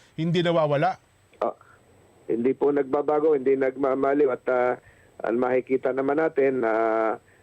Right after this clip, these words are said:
Speaker 2: maging si Secretary Rubio noong
Speaker 1: Opo.
Speaker 2: meeting sa Munich,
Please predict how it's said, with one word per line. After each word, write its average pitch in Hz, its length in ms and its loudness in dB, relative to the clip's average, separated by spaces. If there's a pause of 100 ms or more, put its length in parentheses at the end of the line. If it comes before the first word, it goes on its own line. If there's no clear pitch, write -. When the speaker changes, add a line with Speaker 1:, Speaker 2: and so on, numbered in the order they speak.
(140)
Speaker 2:
maging 123 640 -2
si 127 160 2
Secretary 131 640 0
Rubio 135 640 2
noong 123 240 0
Speaker 1:
Opo. 117 60 -2
Speaker 2:
meeting 117 420 -2
sa 120 80 -2
Munich, 120 400 -2